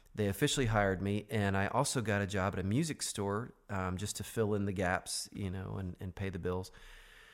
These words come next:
So that first six months in town, that's what I did. And I also ended up running sound for Gunny Mark Lowry, who's a Christian comedian.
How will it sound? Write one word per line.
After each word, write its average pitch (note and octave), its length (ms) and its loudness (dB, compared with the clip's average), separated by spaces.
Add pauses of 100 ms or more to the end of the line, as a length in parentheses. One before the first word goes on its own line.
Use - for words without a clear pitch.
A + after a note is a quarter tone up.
(280)
So - 180 4
that B2+ 180 8
first D3+ 260 6
six - 220 0
months C3 320 4
in A2 120 2
town, C#3+ 380 2
that's G#2+ 220 0
what A2+ 80 0
I G#2+ 60 2
did. G#2+ 460 2
And G#2 140 2
I G#2 60 2
also B2 340 0
ended G#2+ 240 0
up G#2+ 280 -2 (120)
running G#2 280 2
sound G#2 280 0
for G#2 80 -6
Gunny G2+ 220 0
Mark G2 240 0
Lowry, G2+ 400 2
who's D#2+ 140 -2
a E2 40 -6
Christian - 320 -6
comedian. A2+ 480 -2